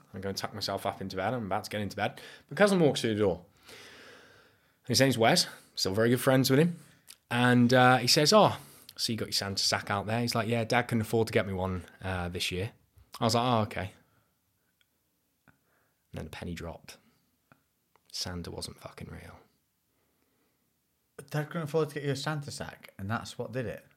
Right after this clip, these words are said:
Speaker 1: That's what dropped it at fourteen fucking years old.
Speaker 2: Fourteen's quite old, though, bro.
Speaker 1: Fourteen's very old, dude. And I swear to God, if my dad had creep into my fucking room on Christmas Eve and filled that sack up, mate, I would still believe right now. <laughs> Okay?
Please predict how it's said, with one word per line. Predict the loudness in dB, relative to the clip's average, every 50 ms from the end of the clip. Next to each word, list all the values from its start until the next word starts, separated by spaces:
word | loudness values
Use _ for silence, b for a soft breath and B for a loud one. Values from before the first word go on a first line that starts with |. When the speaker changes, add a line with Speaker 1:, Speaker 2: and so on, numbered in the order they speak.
| _ _
Speaker 1:
That's | -14 -14 -10 -8 -8 -8 -8
what | -10 -14 -14
dropped | -14 -14 -14 -16 -16 -16
it | -16 -16 -16 -18
at | -20 -18 -14
fourteen | -14 -12 -12 -10 -12 -12 -12 -14 -14 -14 -14 -14 -14 -14
fucking | -14 -16 -16 -16 -18 -18 -16 -16
years | -16 -16 -14 -16 -16 -18 -18
old. | -20 -20 -20 -20 -20 _ _ -14
Speaker 2:
Fourteen's | -12 -12 -12 -10 -12 -12 -12
quite | -14 -14 -14 -12
old, | -12 -14 -12 -14
though, | -14 -16 -14
bro. | -12 -8
Speaker 1:
Fourteen's | -6 -4 -4 -4 -6 -6 -8 -8
very | -8 -6 -8 -8 -6 -8 -8 -8
old, | -8 -10 -12 -12 -12
dude. | -12 -12 -12 -12 -14 -8 -6
And | -4 -2 -2
I | 0 0
swear | 0 0 2 2 0 0 0
to | -2 -2
God, | -2 -2 -2 -2 -4 -8 B B B B B
if | -8 -4
my | -4 -4 -2
dad | -2 -2 -2 0
had | -2 -2
creep | -2 -2 0 0 0 2 0
into | 0 0 2 2
my | 2 2
fucking | 2 2 2 2 4 4 2 2
room | 2 2 2 0 0 -2 -2 -4 B B B B B B -2
on | 0 4
Christmas | 6 6 6 6 4 4 4 4
Eve | 4 4 2
and | 2 4
filled | 6 6 6 6 6 4 2
that | 2 4 4
sack | 6 6 6 6 4 2
up, | 2 4
mate, | 4 4 6 6
I | 6 6
would | 6 6 6
still | 6 8 8 8 8
believe | 8 6 6 6 6 6 6 6 6
right | 4 6 6 6 8
now. | 8 8 8 8 6 4 2 2 2 0 0
<laughs> | B B B B 0 2 4
Okay? | 6 8 8 10 10 10 10 10